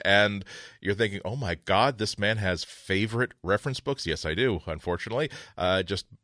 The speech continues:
<laughs> got a couple more, uh, via eBay last week. Um, I just, I have shelves and shelves of them. Uh, and almanacs are great because they're kind of the diametric opposite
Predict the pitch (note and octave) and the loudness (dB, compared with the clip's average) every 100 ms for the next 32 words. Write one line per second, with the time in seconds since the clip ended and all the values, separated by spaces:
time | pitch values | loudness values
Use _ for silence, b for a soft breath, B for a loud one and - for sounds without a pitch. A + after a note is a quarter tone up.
0 | - - - _ G#2 F#2+ - A2+ A2+ C3 | -6 -2 -4 _ 2 2 2 2 4 8
1 | C3+ A#2 G#2+ G#2 G2 G#2+ A2 A#2 A#2+ G#2+ | 8 10 8 6 6 6 6 4 6 6
2 | G#2+ G#2+ A2+ A2 - G#2+ C3 - - B | 6 6 6 6 0 -2 -2 -2 -10 B
3 | B - G#2 G#2 G#2 - A#2+ G2+ A2+ - | B 0 4 4 2 4 4 6 0 0
4 | G2 G2+ F2 A2+ G2+ F2 E2+ F2+ D#2+ D2+ | 0 0 0 2 0 -2 -2 -2 -2 -8
5 | D#2 A1+ E2+ D#2 - G2+ G2+ G2+ B2+ F3+ | -10 -10 -6 -2 2 4 2 4 4 4
6 | A3 F3+ - - A2+ F#2+ - A#2+ G#2 - | 4 0 0 -2 -2 -2 0 4 4 0
7 | A#2 C3+ A#2+ - B B - F3 G#3 E3+ | -2 2 2 0 B B 0 4 4 2
8 | - - E3+ A3 D#3 B2+ C3+ A2 C#3 C#3 | -4 -4 -2 -2 -4 0 -2 2 2 4
9 | C#3 B2 - B2+ A2+ A#2 - A2+ G#2+ F#2+ | 4 0 2 2 4 4 2 -2 2 0
10 | - | 0